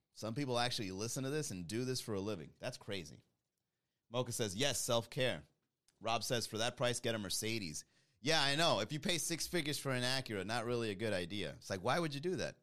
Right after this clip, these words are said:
It's an Acura. Yeah, it's an Acura. Um, yeah, treating yourself.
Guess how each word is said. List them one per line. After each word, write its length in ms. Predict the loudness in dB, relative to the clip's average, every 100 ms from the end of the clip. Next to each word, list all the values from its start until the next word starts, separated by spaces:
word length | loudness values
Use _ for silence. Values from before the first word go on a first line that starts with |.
| -12
It's 140 | -6
an 80 | -2
Acura. 400 | -2 -2 -4 -4 -8 -8
Yeah, 240 | -2 -2 -2 _ -18
it's 120 | -10
an 80 | -6
Acura. 380 | -6 -4 -8 -10 _ _ _ _ _ _ _ _
Um, 540 | 0 2 4 2 -2 -8 -14 _ _ _ _ _ _ _ _ _ _ _ _ _ _ _ _ _ 0
yeah, 140 | 2
treating 360 | 2 -2 0 -2
yourself. 400 | -2 -2 -4